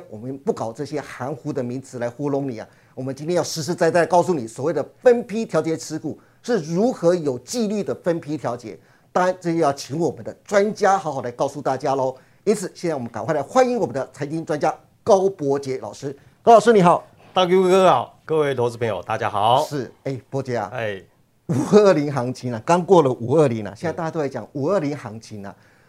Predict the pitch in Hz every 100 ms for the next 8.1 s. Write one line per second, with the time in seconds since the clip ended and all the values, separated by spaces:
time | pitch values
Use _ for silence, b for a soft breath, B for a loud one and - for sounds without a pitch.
0 | b - 208 202 - 143 170 185 165 135
1 | 135 139 117 95 135 104 101 127 139 107
2 | 98 127 131 - b b b - 233 220
3 | 220 175 190 165 139 180 156 147 165 -
4 | 135 131 120 113 104 104 113 113 - _
5 | 190 170 160 143 147 139 135 135 131 110
6 | 139 - 127 147 151 160 214 147 - 120
7 | 104 151 117 104 113 117 120 113 120 104